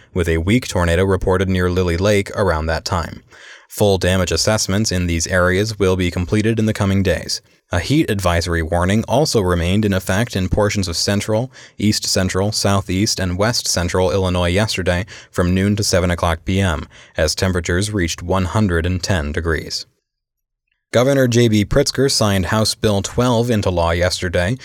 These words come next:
which expands access to family and medical leave for educational staff in school districts, community colleges, and public universities. The Family and Medical Leave Act ensures workers are entitled to twelve weeks of unpaid leave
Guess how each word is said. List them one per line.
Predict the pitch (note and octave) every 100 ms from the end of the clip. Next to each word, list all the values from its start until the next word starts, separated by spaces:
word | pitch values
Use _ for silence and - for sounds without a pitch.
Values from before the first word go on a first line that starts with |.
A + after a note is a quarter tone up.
| - -
which | F2+ F2
expands | - - F#2 F2+
access | F2 G2 A2+ F2+ A2 -
to | F#2+
family | - F#2+ G2 G2+
and | E2+
medical | E2 A2 A#2 F2+
leave | E2+ F2+ A2+
for | - - F2 D#2+
educational | F#2 F2+ - G2 G2+ F2+
staff | - F2+ F2 G2 -
in | G2+ F2+
school | E2+ - A2+
districts, | A#2 A2 C#3 C#3+ - - - _
community | F#2 F2+ E2 E2
colleges, | A2 A2 G#2+ A2+ A#2+ -
and | G#2
public | G#2 F2+ E2+
universities. | F#2 F#2 G#2 G2+ E2 - - - - - - -
The |
Family | F#2 F#2 F#2 E2
and | E2+
Medical | F#2 G2+ F#2
Leave | E2+ F2 E2+
Act | F2+ A2+ G2+
ensures | F2+ - F#2
workers | F#2 G2 G2 G#2+ F#2+
are | D#2+
entitled | E2+ - G2 A#2+ B2+
to | G#2
twelve | - G2+ G2+ G2
weeks | A2 -
of | F#2 -
unpaid | G#2+ G2+ F#2+ -
leave | F#2+ G2 G2